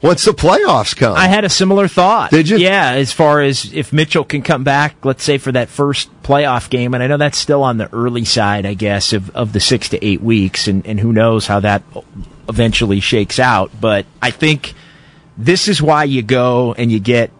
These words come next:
Speaker 2: McCaffrey, because you're, you just,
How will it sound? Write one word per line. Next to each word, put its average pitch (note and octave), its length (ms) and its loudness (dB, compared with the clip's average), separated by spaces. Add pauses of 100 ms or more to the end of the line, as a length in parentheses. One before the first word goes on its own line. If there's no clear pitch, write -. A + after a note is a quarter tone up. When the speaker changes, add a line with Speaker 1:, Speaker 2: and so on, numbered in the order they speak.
Speaker 2:
McCaffrey, F#2+ 880 -2 (840)
because B2+ 440 0
you're, B2 200 2
you B2 180 0
just, B2+ 400 -2